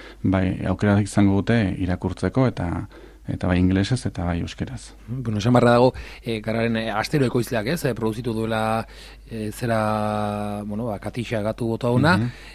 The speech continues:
Speaker 2: eta esan barko
Speaker 1: Bai.
Speaker 2: dugu, hortaz aparte, zeintzuk diren egileak, ez, nork egin duen ipuina, eta hor ere badaude ilustrazio batzuk, pentsatzen dut, eh, badagoela margolari bat, hor, eh,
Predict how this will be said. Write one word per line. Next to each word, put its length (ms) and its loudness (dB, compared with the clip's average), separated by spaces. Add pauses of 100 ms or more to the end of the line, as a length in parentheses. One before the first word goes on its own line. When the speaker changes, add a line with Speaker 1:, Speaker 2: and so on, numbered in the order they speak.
Speaker 2:
eta 180 -10
esan 160 2
barko 200 6
Speaker 1:
Bai. 80 8
Speaker 2:
dugu, 240 6 (200)
hortaz 300 0
aparte, 320 6
zeintzuk 320 4
diren 180 6
egileak, 400 4
ez, 140 4
nork 160 4
egin 200 2
duen 120 4
ipuina, 460 4
eta 140 4
hor 120 6
ere 80 4
badaude 320 4
ilustrazio 460 -2
batzuk, 320 4
pentsatzen 400 -2
dut, 80 -4
eh, 340 2
badagoela 420 4
margolari 500 4
bat, 200 6 (440)
hor, 280 2
eh, 480 6